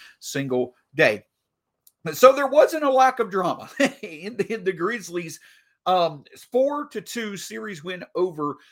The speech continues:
the Minnesota Timberwolves. And I understand the narratives that people were saying. The Timberwolves played like the better team for much of the series. The Timberwolves,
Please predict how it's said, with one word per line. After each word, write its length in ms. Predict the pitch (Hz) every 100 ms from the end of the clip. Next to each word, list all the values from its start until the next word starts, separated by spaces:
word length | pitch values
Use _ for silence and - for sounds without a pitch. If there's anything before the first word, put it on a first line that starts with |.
| _ -
the 80 | 170
Minnesota 500 | 180 175 180 170 160
Timberwolves. 520 | 170 151 131 131 123
And 100 | 175
I 100 | 196
understand 420 | 254 262 - 208
the 60 | 196
narratives 420 | 185 180 160 143
that 120 | -
people 240 | - 180 143
were 140 | 139
saying. 360 | - 135 101 101
The 120 | 104
Timberwolves 580 | - 220 208 190 180 -
played 220 | 180 175
like 180 | 165 -
the 80 |
better 240 | 143 165 165
team 380 | - 175 170 156
for 120 | 156
much 220 | 160 -
of 60 | 147
the 80 |
series. 360 | 139 170 165 147
The 80 | 127
Timberwolves, 640 | - 185 170 175 175 147